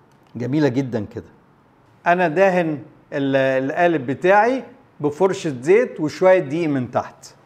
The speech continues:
وهنزل بيهم بالخليط بتاعي. بسم الله الرحمن الرحيم. بهزها كويس كده، بسويه عشان تتساوى، تبقى كلها سوا بعض، وندخلها الفرن لمدة من نص ساعة لساعة الا ربع على حسب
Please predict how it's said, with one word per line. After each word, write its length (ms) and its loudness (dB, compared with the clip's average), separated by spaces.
وهنزل 420 0
بيهم 540 -2
بالخليط 580 0
بتاعي. 320 0
بسم 160 -18
الله 100 -12
الرحمن 180 -10
الرحيم. 360 -8
بهزها 540 2
كويس 420 0
كده، 360 2
بسويه 560 4
عشان 320 2
تتساوى، 480 0
تبقى 260 0
كلها 340 4
سوا 320 2
بعض، 280 2
وندخلها 600 2
الفرن 440 0
لمدة 500 0
من 180 -2
نص 240 -2
ساعة 380 2
لساعة 260 2
الا 140 2
ربع 260 0
على 220 0
حسب 400 0